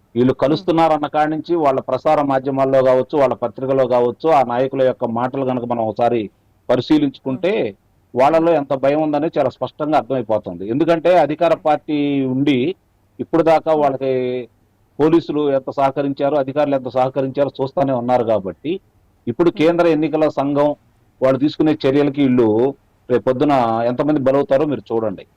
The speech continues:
Speaker 1: కాబట్టి ఆ భయం అనేది వాళ్ళకి స్పష్టంగా ఉంది. ఎన్నికలు దౌర్జన్యంగా చేయాలనుకుంటున్నారు తప్ప ప్రజల యొక్క అభిప్రాయంతోటో, ప్రజల మన్ననలతోటో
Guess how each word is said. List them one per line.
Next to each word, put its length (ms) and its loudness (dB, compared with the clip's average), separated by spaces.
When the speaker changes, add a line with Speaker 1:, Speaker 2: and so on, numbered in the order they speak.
Speaker 1:
కాబట్టి 380 0
ఆ 100 6
భయం 260 0
అనేది 180 -2
వాళ్ళకి 220 -2
స్పష్టంగా 480 -4
ఉంది. 340 -4
ఎన్నికలు 720 0
దౌర్జన్యంగా 600 0
చేయాలనుకుంటున్నారు 600 -2
తప్ప 260 -4
ప్రజల 240 2
యొక్క 300 2
అభిప్రాయంతోటో, 1040 0
ప్రజల 260 0
మన్ననలతోటో 680 0